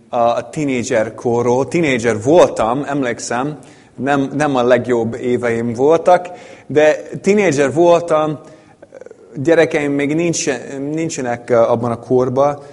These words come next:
bár, bár van egy... egy, ö, van, van egy negyedik fiunk, és hadd, hadd csak bemutatom őt egy kicsit, ö, most. Van egy Ricsi nevű srác, ö, aki találkoztunk, akivel itt találkoztunk a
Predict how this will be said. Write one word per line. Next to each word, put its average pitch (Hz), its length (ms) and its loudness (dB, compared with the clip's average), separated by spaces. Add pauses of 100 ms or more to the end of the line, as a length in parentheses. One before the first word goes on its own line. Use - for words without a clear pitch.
(220)
bár, 143 380 4
bár 151 140 4
van 170 200 0
egy... 160 300 0
egy, 151 240 0
ö, 139 200 6 (640)
van, 202 280 -2
van 208 140 0
egy 165 140 2
negyedik 147 440 2
fiunk, 127 460 -4
és 127 140 -6
hadd, 135 240 0 (120)
hadd 127 160 -10
csak 120 200 -6
bemutatom 120 680 -4
őt 117 180 -8
egy 110 120 -6
kicsit, 127 680 -8
ö, 120 440 -2 (220)
most. 127 420 -8 (420)
Van 170 180 -2
egy 143 180 -2
Ricsi 160 280 0
nevű 120 460 -2
srác, 127 480 -4
ö, 120 240 -2
aki 113 400 -6
találkoztunk, 117 760 -6
akivel 120 420 -2
itt 120 100 -8
találkoztunk 117 580 -6
a 113 400 -6